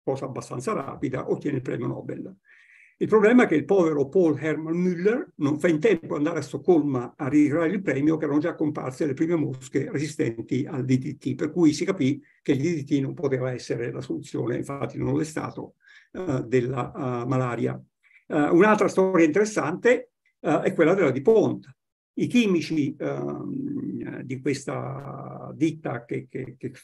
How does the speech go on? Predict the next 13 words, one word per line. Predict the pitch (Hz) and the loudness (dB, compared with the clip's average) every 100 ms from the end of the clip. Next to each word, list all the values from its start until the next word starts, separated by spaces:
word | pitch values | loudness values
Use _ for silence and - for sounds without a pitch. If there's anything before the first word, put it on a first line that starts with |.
| _ _ | _ _
fa | 160 | -6
tante | 131 127 151 | -4 -4 -6
cose | 135 151 | -6 -4
diverse, | 185 165 170 196 | -4 -4 -2 0
nel | 147 | 2
millenovecentotrentanove | 190 185 156 147 185 165 156 208 226 175 127 139 147 151 _ _ _ _ - _ _ | 4 4 4 2 0 -2 0 0 0 0 0 0 0 -2 _ _ _ _ -20 _ _
fanno | 185 180 180 | -4 0 0
una | 175 | 0
scoperta | - - 131 - 139 | 0 0 -2 -6 -4
clamorosa, | 135 131 131 131 135 | -2 0 -2 -6 -10
scoprono | - 170 160 170 156 | 0 2 2 4 4
i | |
nylon, | 160 151 151 147 156 160 | 4 6 6 6 4 0